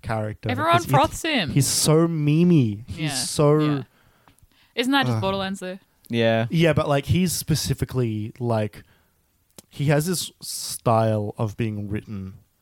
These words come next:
Speaker 1: where it's like, it's like someone wrote, like, someone on Reddit wrote a comment about what their dream meetup for Deadpool and Spider-Man would be like.
Speaker 3: <laughs> Ha, ha, ha.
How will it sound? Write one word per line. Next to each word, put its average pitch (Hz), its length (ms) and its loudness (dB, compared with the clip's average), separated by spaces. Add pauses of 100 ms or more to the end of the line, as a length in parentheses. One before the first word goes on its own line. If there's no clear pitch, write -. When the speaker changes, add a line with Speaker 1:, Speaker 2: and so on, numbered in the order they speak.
(460)
Speaker 1:
where 117 400 0 (1500)
it's - 360 -4
like, 123 540 0 (2000)
it's 151 200 -2
like 151 180 2
someone 170 440 0
wrote, 123 220 2 (100)
like, 131 160 0
someone 131 340 2
on 120 220 -4
Reddit 117 340 0
wrote 117 200 0
a 110 60 -6
comment 131 580 -4
about 113 400 -2
what 110 220 -2
their 117 160 -2
dream 117 640 -4 (120)
meetup 117 540 -2
for 107 220 -2
Deadpool 135 680 0
and 107 160 -4
Spider-Man 107 520 -4
would 101 120 -6
be - 100 -10
like. - 240 -6
Speaker 3:
<laughs> - 0 -
Ha, 123 420 4
ha, 117 200 4
ha. 110 340 2